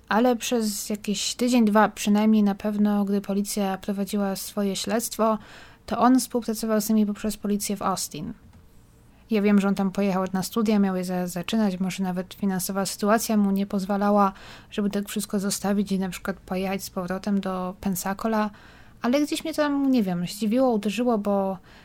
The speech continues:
gdyby to moja druga połówka w takiej sytuacji zaginęła, no to ja bym rzucała <laughs> pewnie wszystko i jechała pomóc w poszukiwaniach.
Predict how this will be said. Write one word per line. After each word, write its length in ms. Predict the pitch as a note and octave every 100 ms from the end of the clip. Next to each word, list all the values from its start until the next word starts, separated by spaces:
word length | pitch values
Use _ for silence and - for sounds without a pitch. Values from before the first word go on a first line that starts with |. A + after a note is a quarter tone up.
| -
gdyby 240 | G#3 G3+ G3+
to 200 | G#3 G3
moja 420 | G3+ C#4 A#3+ F#3
druga 260 | F#3 F#3
połówka 420 | F3 F3+ F#3 - D#3+
w 60 |
takiej 260 | - E3+ D#3+
sytuacji 680 | E3+ F3 F3+ F3+ E3 D#3+ - -
zaginęła, 680 | G#3 F3+ F3+ F#3 A3 G3 F3
no 100 | F3+
to 140 | F#3 F3
ja 160 | F#3
bym 160 | G3 G3
rzucała 420 | G3 G3+ F3+ G3+ G3+
<laughs> 60 |
pewnie 200 | G3+ G3
wszystko 560 | - G#3 - - G#3 G#2 - - - - -
i 100 | G3+
jechała 380 | G3 G#3 G3+
pomóc 300 | G3+ G#3+ G3+
w 80 | -
poszukiwaniach. 800 | - G#3+ G#3+ A3+ F3+ - - -